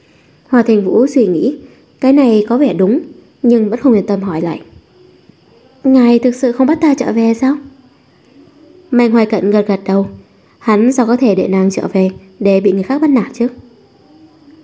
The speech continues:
Hoa Thành Vũ nhìn gương mặt thành khẩn của Mạnh Hoài Cận thì biết mình đã hiểu lầm hắn. Nàng thật sự là một cô nương xấu xa, không biết tri ân báo đáp, còn hiểu lầm người ta,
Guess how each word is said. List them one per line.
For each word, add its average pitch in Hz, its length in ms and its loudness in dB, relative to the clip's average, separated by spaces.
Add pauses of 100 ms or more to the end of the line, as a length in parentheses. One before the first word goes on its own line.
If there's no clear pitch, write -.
(220)
Hoa 226 160 2
Thành 208 200 0
Vũ 202 200 2
nhìn 285 200 4
gương 190 180 -2
mặt 180 120 -2
thành 175 200 -4
khẩn 170 240 -4
của 180 120 -2
Mạnh 180 160 -2
Hoài 185 160 -2
Cận 180 260 -2 (320)
thì 233 160 2
biết 294 220 0
mình 208 220 0
đã 170 80 -6
hiểu 220 220 -2
lầm 170 180 -2
hắn. 202 260 -4 (800)
Nàng 226 300 2
thật 226 140 2
sự 214 160 0
là 208 100 2
một 196 180 0
cô 202 140 0
nương 196 200 2
xấu 196 260 -2
xa, 214 240 -4 (380)
không 208 220 2
biết 269 180 0
tri 208 160 0
ân 185 220 0
báo 175 180 -2
đáp, 233 140 -2 (400)
còn 233 200 2
hiểu 214 160 2
lầm 190 220 0
người 175 120 0
ta, 196 220 -4